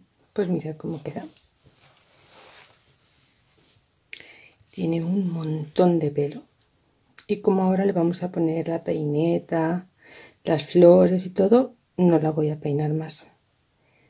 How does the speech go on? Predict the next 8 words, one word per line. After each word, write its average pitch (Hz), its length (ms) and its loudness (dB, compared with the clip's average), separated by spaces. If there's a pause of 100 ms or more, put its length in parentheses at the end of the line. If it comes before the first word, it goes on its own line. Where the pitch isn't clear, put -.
(220)
La 180 120 0
voy 160 140 4
a 147 60 0
dejar 160 320 -10
así 160 560 -6 (1900)
a 180 80 -4
su 180 180 -4
aire, 175 360 2